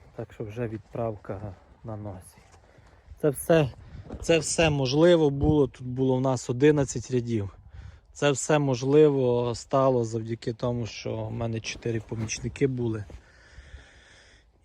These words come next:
І, ну, бо са-, самому це нереально. Чотири помічники, плюс батько,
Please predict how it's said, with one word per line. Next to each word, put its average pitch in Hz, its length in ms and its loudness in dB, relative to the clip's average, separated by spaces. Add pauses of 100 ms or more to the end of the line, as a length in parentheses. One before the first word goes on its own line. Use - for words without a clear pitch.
(120)
І, 117 340 -2 (1400)
ну, 113 140 -12
бо 110 140 -10
са-, 127 480 -6
самому 135 540 -2
це 113 200 -6
нереально. 113 840 -6 (600)
Чотири 147 380 6
помічники, 135 800 0
плюс 131 360 -6
батько, 156 640 -2